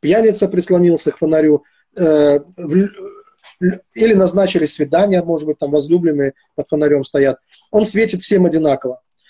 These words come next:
И Библия говорит нам, что солнце светит, Бог повелевает солнцу светить на праведных и неправедных,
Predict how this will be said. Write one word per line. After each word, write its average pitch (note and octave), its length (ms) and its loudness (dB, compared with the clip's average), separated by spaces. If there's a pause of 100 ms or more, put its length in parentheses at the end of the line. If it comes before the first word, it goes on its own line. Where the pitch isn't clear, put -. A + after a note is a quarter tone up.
(240)
И F3 100 0
Библия A#3 360 2
говорит F3 340 0
нам, C#3+ 200 -4
что - 200 -4
солнце A3+ 500 -2
светит, F#3+ 440 -2
Бог F#3 220 -2
повелевает D#3+ 480 2
солнцу G3+ 380 -2
светить D3 360 -8
на C#3 100 -2
праведных E3 580 -2
и C#3 40 -8
неправедных, D3 600 -4